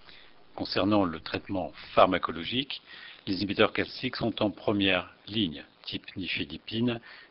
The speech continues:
diltiazem, nicardipine, amlodipine notamment.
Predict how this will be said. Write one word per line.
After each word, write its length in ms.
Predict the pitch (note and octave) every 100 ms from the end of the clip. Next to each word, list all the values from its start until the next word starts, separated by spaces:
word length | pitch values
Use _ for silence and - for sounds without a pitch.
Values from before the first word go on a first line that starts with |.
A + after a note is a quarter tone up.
| -
diltiazem, 720 | F2 - E2+ D#2+ F#2+ G2+ A2+ - - - -
nicardipine, 840 | F#2 - F2 D#2 - A2 G#2+ G#2 - - - -
amlodipine 720 | G2 F#2 G2 F2+ - G2 C#2+
notamment. 440 | D2+ D2 - C2+